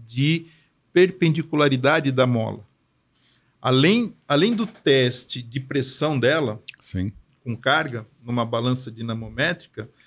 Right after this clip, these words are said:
Speaker 1: ah, pra entender melhor o, como que tá a resistência da mola, também fazer esse teste de perpendicularidade.
Speaker 2: Perfeito.
Speaker 1: Porque se uma mola aplicada tiver inclinada, por exemplo, naquele, no motor Nissan, é um motor,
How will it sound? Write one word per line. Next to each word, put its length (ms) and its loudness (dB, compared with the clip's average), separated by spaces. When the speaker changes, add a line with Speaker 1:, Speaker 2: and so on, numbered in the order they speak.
Speaker 1:
ah, 220 -2
pra 260 -2
entender 500 0
melhor 440 2
o, 140 -6
como 340 -4
que 120 -16
tá 180 -2
a 300 2
resistência 760 -4
da 140 -6
mola, 380 -4
também 300 -6
fazer 360 -6
esse 220 -6
teste 480 -4
de 200 -6
perpendicularidade. 1600 -4
Speaker 2:
Perfeito. 380 -12
Speaker 1:
Porque 260 0
se 260 -2
uma 160 0
mola 440 0
aplicada 840 -2
tiver 400 2
inclinada, 800 -4
por 120 0
exemplo, 600 -2
naquele, 840 -2
no 220 -4
motor 340 0
Nissan, 680 -4
é 40 -6
um 40 -4
motor, 560 0